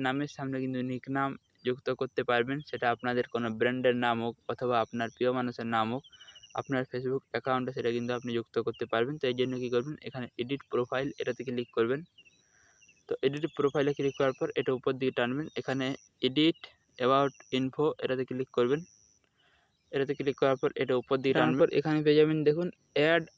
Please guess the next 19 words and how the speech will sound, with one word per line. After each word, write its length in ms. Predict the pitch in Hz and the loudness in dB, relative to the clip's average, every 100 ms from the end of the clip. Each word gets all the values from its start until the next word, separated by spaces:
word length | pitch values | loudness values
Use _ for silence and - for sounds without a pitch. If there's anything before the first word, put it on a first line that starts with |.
| - | 0
আদার্স 340 | 143 151 156 - 139 139 | 2 4 2 0 -2 2
নাম। 160 | 147 165 185 - _ _ | 4 2 -4 -12 _ _
তো 60 | - 143 | 0 4
এই 80 | 156 151 _ | 4 4 _
অ্যাড 200 | 143 160 160 - 139 | 2 2 0 0 2
আদার্স 340 | 143 151 151 - 143 | 4 2 2 -4 -2
নামে 180 | 139 139 - | 0 0 0
ক্লিক 200 | 131 127 | 0 2
করবেন। 240 | 127 131 175 - _ - - _ - | 2 2 -2 -8 _ -20 -20 _ -2
এটাতে 200 | 156 160 175 | 2 2 2
ক্লিক 180 | 170 - | 0 4
করার 160 | 165 160 | 4 6
পর 80 | 180 - - | 2 2 0
এখানে 220 | 139 151 151 | 2 0 4
পেয়ে 140 | 156 143 | 6 6
যাবেন 160 | 147 151 | 6 2
দেখুন 160 | 151 160 139 143 | 2 2 2 4
নাম। 160 | 156 180 | 2 0
তো 40 | 170 | 0